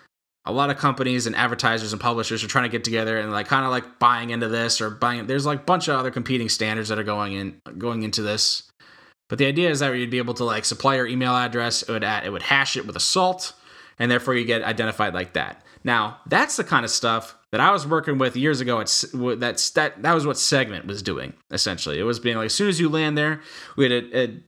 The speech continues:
we'd register you as an anonymous user and try our damnedest to get your email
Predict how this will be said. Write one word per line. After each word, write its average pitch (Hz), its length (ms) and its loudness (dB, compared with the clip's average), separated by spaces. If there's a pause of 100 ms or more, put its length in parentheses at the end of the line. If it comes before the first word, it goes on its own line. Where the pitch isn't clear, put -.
(160)
we'd 120 320 0
register 151 320 2
you 139 100 6
as 117 120 0
an 117 80 -2
anonymous 127 480 2
user 143 360 2 (240)
and 123 140 2
try 143 240 2
our 120 140 2
damnedest 123 840 -2
to 117 100 0
get 117 240 2
your 117 120 0
email 196 520 -2